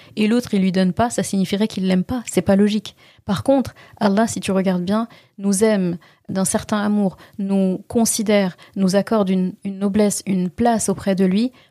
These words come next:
en fonction de, de ce qui, euh, finalement, peut être modulé par nous, notre comportement, nos actions. Tout ça, ce sont des choses que nous contrôlons, en fait,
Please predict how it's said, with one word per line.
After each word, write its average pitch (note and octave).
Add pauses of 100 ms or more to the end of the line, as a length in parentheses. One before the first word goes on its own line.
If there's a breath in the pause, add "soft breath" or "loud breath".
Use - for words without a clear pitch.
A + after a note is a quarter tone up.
(140)
en A#3+
fonction G#3
de, F#3+ (380)
de F#3
ce -
qui, G#3
euh, -
finalement, F#3+ (340 soft breath)
peut G3
être F#3+
modulé F#3+
par F#3
nous, F3+ (340)
notre F#3+
comportement, F#3+ (240 soft breath)
nos F3+
actions. F#3
Tout -
ça, A#3+
ce G#3
sont G3
des F3+
choses A3+
que -
nous G3+
contrôlons, F#3+
en F3
fait, -